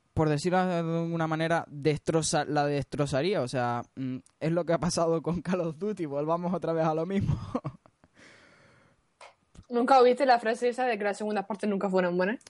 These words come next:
Speaker 1: Sí, sí, sí, pero, o sea, a ver, em, yo conozco gente de que no gustarle el Assassin's Creed tres por no tener el toque que tenía el Assassin's Creed dos y el Revelations.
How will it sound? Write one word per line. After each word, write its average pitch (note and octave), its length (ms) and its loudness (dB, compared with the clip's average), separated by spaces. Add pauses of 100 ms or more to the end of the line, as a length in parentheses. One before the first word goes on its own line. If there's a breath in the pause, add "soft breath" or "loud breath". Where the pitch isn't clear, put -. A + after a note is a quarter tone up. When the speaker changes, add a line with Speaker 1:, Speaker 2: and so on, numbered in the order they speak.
Speaker 1:
Sí, G3+ 260 0
sí, A3 120 -2
sí, A3+ 160 -4
pero, C3+ 380 -2 (360)
o B2 120 -2
sea, C3 340 0 (400)
a D3 100 4
ver, E3 300 4 (300)
em, D3 960 0 (140)
yo E3 180 0
conozco F#3+ 320 0
gente F#3+ 240 -2
de D#3+ 140 0
que D3 140 0
no C#3+ 320 2
gustarle F3 520 0
el C3+ 260 0
Assassin's E3+ 420 -4
Creed D#3 280 0
tres F3+ 280 0 (720 soft breath)
por D#3 500 2 (260)
no D#3+ 240 2
tener G3 300 2
el F#3+ 160 2
toque F#3+ 280 4
que D#3 100 2
tenía C#3 360 2
el C3 80 2
Assassin's C3+ 480 -2
Creed C3 220 0
dos C3 240 2
y C#3 80 2
el A#2+ 520 0
Revelations. B2 800 -2